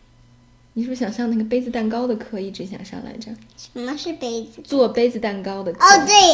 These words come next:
Speaker 1: 对吗？
Speaker 2: 和炒饭。
Speaker 1: 还有那个美人鱼。
Speaker 2: 不是，还有炒饭。
Speaker 1: 还有炒饭，对。然后还有美人鱼的课，你也想上，对吗？
Speaker 2: 什么是美人鱼的？
Speaker 1: 就是那个每个小朋友在游泳池旁边带这个鱼尾巴，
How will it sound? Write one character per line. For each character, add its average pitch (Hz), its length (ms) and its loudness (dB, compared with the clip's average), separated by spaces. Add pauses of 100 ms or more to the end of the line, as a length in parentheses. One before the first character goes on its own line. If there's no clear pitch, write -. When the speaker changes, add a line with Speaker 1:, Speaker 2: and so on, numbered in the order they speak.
(480)
Speaker 1:
对 226 100 2
吗？ 202 260 0
Speaker 2:
和 349 60 6 (160)
炒 294 240 4
饭。 - 240 6 (720)
Speaker 1:
还 - 160 -2
有 208 200 2
那 202 180 -2
个 175 500 -4
美 175 160 -4
人 180 220 -2
鱼。 214 680 -2 (380)
Speaker 2:
不 320 60 -2
是， 415 60 6 (300)
还 508 140 6
有 466 640 10
炒 - 0 -
饭。 480 680 6 (100)
Speaker 1:
还 233 120 -4
有 262 60 -2
炒 - 140 -8
饭， 196 280 -8
对。 220 220 -2 (320)
然 233 120 2
后 285 80 2
还 277 100 2
有 277 80 4
美 240 180 2
人 196 140 2
鱼 214 140 2
的 254 120 4
课， 226 260 -4
你 165 100 -6
也 165 100 -4
想 - 180 -12
上， - 300 -10
对 190 100 -10
吗？ 170 180 -12 (120)
Speaker 2:
什 - 140 -12
么 269 180 -4
是 453 240 -8
美 330 60 -4
人 - 420 -12
鱼 - 220 -16
的？ - 80 -18
Speaker 1:
就 381 160 -4
是 349 120 -6
那 320 80 -2
个 277 60 2
每 226 200 4
个 196 80 0
小 220 140 -2
朋 196 200 -8
友 208 100 -2
在 202 240 -6
游 185 180 -4
泳 196 120 -6
池 - 180 -10
旁 180 220 -10
边 180 140 -6
带 214 220 -2
这 190 120 -8
个 185 100 -6
鱼 196 220 -6
尾 208 260 -4
巴， 185 200 -12